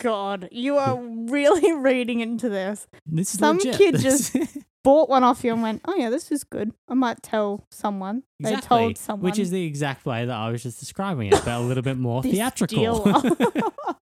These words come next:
Speaker 2: So, yeah,
Speaker 1: Okay.
Speaker 2: essentially, word got around and then people just started buying gobstoppers off of me and I was making, like,
Speaker 1: Wow.
Speaker 2: four dollars, like, every
Speaker 1: So,
Speaker 2: lunch break.
Speaker 1: I know how much I made.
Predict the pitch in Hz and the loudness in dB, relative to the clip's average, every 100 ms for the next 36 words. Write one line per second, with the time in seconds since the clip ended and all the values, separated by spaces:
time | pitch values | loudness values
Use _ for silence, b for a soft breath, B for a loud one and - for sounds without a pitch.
0 | - - _ _ - B B B - 220 | -18 -20 _ _ -18 B B B -8 -4
1 | 233 107 123 165 156 127 117 143 156 160 | -2 -2 -2 -2 -2 -2 -2 -4 -6 -2
2 | 139 147 160 113 98 135 147 139 135 147 | -2 -2 -2 -2 -4 -4 -2 -2 -2 -2
3 | 143 143 - 147 147 135 143 147 160 - | -2 -4 -4 -2 -2 -2 -2 -2 -4 -4
4 | - 120 107 98 - 95 90 123 127 113 | -6 -4 -6 -6 -6 -10 -6 -4 -4 -4
5 | 131 311 147 117 113 - 131 127 139 131 | -2 -2 -2 -2 -6 -6 -4 -4 -4 -4
6 | 90 101 311 311 294 294 294 294 - 147 | -4 -2 0 2 4 2 0 0 -2 -4
7 | - 254 294 381 392 370 359 285 254 240 | -4 -2 0 0 0 0 0 0 -2 -2
8 | 208 - 330 220 220 - - 82 247 | -6 -6 -6 -4 -6 -8 -12 -14 -16